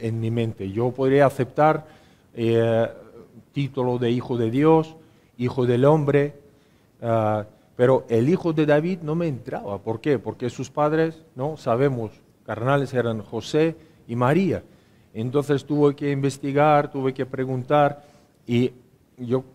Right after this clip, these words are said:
yo te animo, cuando hay preguntas en nuestros corazones, hay dudas, en nuestro lado hay cristianos, hay hermanos que nos pueden indicar, que nos pueden explicar, y es el propósito.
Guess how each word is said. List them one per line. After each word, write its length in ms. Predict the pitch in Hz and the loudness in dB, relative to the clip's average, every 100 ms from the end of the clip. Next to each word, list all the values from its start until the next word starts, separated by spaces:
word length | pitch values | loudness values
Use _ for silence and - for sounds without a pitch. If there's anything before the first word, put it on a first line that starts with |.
| - 117 | -16 -4
yo 180 | 139 | -2
te 100 | 151 | 2
animo, 440 | 139 147 170 123 98 | 0 2 -2 -4 -6
cuando 300 | 120 120 135 | -6 -2 0
hay 120 | 156 | 0
preguntas 800 | 151 147 160 165 143 92 - - _ _ | -2 -4 -4 -6 -6 -10 -10 -20 _ _
en 120 | 113 | -8
nuestros 360 | 120 117 117 107 | -6 -6 -10 -12
corazones, 640 | 113 104 101 135 127 104 127 | -4 -4 -2 -4 -4 -4 -4
hay 120 | 127 | -4
dudas, 540 | 120 139 113 90 - _ _ _ _ _ - | -4 -4 -4 -6 -8 _ _ _ _ _ -10
en 100 | 127 | -6
nuestro 340 | 139 - 147 | -6 0 4
lado 340 | 156 160 160 151 | 6 6 6 4
hay 240 | 143 131 - _ | 4 0 -8 _
cristianos, 800 | 117 107 - 123 113 92 - _ _ _ 117 | -8 -8 -2 -2 -2 -6 -14 _ _ _ -4
hay 140 | 113 | -2
hermanos 580 | 110 117 117 104 - _ _ _ _ | -2 -2 -4 -6 -14 _ _ _ _
que 80 | 107 | -10
nos 140 | 113 | -10
pueden 440 | - 131 139 139 135 | -4 -2 0 0 -2
indicar, 600 | 117 98 - 110 104 - _ _ _ _ _ | -4 -6 -2 -2 -2 -6 _ _ _ _ _
que 100 | 113 | -8
nos 140 | 113 | -8
pueden 440 | - 131 135 135 135 - - | -4 -4 -2 -4 -8 -16 -16
explicar, 760 | 110 - 104 98 120 113 - _ _ _ _ _ _ _ | -14 -8 -6 -4 -2 -2 -4 _ _ _ _ _ _ _
y 180 | 123 120 | 0 2
es 160 | 135 143 | 2 2
el 140 | 127 | -2
propósito. 720 | - 113 - 139 123 101 104 | -2 -4 0 -2 -2 -10 -10